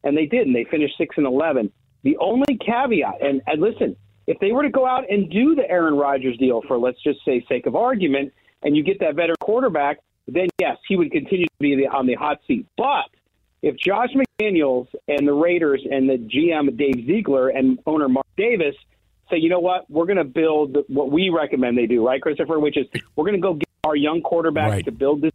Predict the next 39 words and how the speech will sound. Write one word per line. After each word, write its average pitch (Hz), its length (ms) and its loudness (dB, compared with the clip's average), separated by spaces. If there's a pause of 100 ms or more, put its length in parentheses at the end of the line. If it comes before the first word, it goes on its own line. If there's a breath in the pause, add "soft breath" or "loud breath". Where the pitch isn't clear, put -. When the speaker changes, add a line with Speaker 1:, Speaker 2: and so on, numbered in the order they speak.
Speaker 1:
team 160 120 2
around. 131 340 0
We're 131 80 0
Speaker 2:
Mm-hmm. - 100 2
Speaker 1:
gonna - 80 0
build 156 300 0
up 165 140 -2
our 151 120 0
defense, 143 480 -2
use 147 240 -2
the 143 100 -2
capital 143 420 -2
and 127 80 0
the 120 40 -4
money 127 180 -2
we 123 80 -2
have - 200 -6
to - 80 0
do 285 100 2
that. 165 340 0 (260)
Then 226 220 0
you 233 80 0
gotta 214 260 0
give 190 240 -2
Josh 180 360 -2
McDaniel 180 600 0
another 160 380 2
divot 143 460 -2
year, 147 520 2
uh, 135 360 0
a 131 40 0
mulligan 156 520 2
year. 196 200 2
You 131 140 2
have 156 80 -2
Speaker 2:
Yeah. 113 80 -2
Speaker 1:
to 117 60 -2
say, 151 80 0
"Okay, 165 300 -2